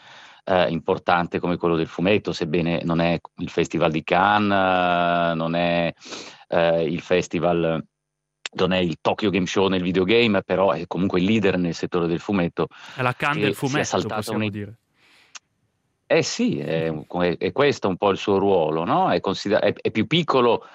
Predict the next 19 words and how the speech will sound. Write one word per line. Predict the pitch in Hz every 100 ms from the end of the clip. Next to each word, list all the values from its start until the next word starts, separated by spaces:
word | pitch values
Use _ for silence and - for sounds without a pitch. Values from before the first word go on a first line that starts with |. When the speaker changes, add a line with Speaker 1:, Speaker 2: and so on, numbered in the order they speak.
| - _
Speaker 1:
di | 95 98
altri | 85 85 - 87
festival | 95 90 - 87 85
in, | 87 85 82 82 80
in |
termini | 80 92 92 87
di | 82
visitatori, | 85 82 - 87 101 85
è |
anche | 80 -
più | 80
piccolo | - - 87
di | 78
Comic | 76 - 113 98 98
Con | 95 90
che, | 87 87
che | -
dirigo | 87 92 90 92
io, | 120 127 95